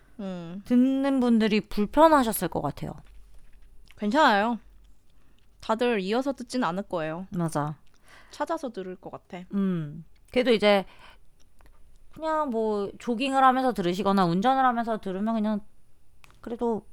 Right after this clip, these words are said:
Speaker 2: 포인트는 찾으실 수 있을 거라고 생각하고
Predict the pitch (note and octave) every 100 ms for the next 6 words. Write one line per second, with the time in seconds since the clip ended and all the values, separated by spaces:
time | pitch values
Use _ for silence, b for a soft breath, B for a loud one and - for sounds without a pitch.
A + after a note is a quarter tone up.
0 | - - E4+ F4 D#4+ C#4 C#4+ C4+ E3+ -
1 | - - - - - - - - - -
2 | - B3+ C#4 C4+ C4+ B3+ D#3+ G#3 G3 G3
3 | G3 A#3+ B3 - G#3+ B3 B3+ E3